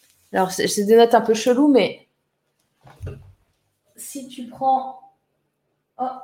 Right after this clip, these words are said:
regarde qu'est-ce qui est écrit. Ingénieur, chiffre. J'ai mis un chiffre comme ça.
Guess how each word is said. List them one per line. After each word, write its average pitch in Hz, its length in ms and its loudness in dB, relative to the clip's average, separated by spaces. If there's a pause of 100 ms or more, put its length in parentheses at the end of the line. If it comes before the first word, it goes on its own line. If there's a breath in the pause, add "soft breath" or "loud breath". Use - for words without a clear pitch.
regarde 220 360 -10
qu'est-ce 214 200 -12
qui 214 80 -10
est 208 120 -6
écrit. 240 380 -14 (1200)
Ingénieur, 240 720 4 (240)
chiffre. - 560 -10 (600)
J'ai 214 160 -12
mis 220 160 -6
un 220 100 -4
chiffre 214 580 -8
comme 233 140 -4
ça. - 380 -10